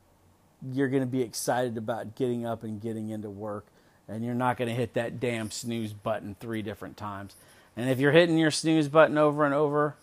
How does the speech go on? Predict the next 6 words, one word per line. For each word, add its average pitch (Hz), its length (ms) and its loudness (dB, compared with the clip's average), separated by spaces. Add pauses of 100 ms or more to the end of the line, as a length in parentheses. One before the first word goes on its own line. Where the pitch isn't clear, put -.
(220)
shame 143 460 0
on 127 180 2
you. 113 400 -6 (1500)
Shame 143 460 0
on 127 180 0
you. 98 320 -6